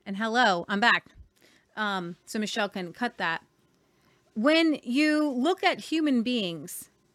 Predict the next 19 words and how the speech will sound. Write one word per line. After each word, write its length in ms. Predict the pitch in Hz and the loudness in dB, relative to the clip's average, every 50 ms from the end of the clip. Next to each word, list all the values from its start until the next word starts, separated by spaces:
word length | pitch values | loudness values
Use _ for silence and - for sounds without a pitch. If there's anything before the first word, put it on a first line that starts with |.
| _ _ _ _ _ _ - | _ _ _ _ _ _ 0
as 600 | - 240 233 226 220 220 208 208 - - - - _ _ _ _ _ _ | 2 2 4 4 0 -2 -4 -6 -8 -12 -16 -18 _ _ _ _ _ _
people 380 | - - 302 294 277 285 247 233 | -8 -4 -4 -4 -2 -2 -4 -2
that 240 | 214 233 220 - - | 0 0 0 0 0
you 140 | 220 240 233 | -4 -4 -4
can 300 | - - 240 226 208 - | -4 -6 -8 -8 -6 -6
extort 760 | 220 214 190 - - - - - 320 339 330 233 160 - - _ _ _ | -6 -8 -6 -8 -10 -10 -8 -4 -2 0 0 0 -2 -2 -6 _ _ _
something 500 | - - - 226 214 185 - 185 165 160 | -12 -6 -4 -4 -4 -4 -8 -8 -10 -10
from 500 | - - 196 180 160 151 147 - - - _ _ _ _ _ _ _ _ _ _ _ - - | -10 -6 -4 -4 -4 -6 -10 -16 -18 -20 _ _ _ _ _ _ _ _ _ _ _ -16 -8
and 200 | - 226 233 233 | -2 0 0 2
use 360 | 220 254 302 349 349 302 - - | 2 4 4 4 2 2 0 -2
them 440 | 175 120 101 143 - - - - _ _ _ _ - | -4 -4 -4 -4 -6 -10 -14 -16 _ _ _ _ -4
and 100 | 220 226 | -4 -2
abuse 500 | 208 190 202 220 277 320 349 349 277 - | -2 -2 0 0 2 2 2 0 0 -2
them 440 | - 185 160 160 160 151 - - - _ | -2 -4 -2 -2 -4 -8 -10 -12 -8 _
and 160 | - 226 240 | 0 2 4
not 260 | 240 262 277 - - - | 4 4 4 2 0 -6
pay 300 | - - 285 320 320 254 | -8 -4 -2 -2 -2 -2
them, 260 | 214 175 160 165 165 | -2 -4 -4 -4 -4
they, 240 | 214 226 240 - | -4 -4 -4 -6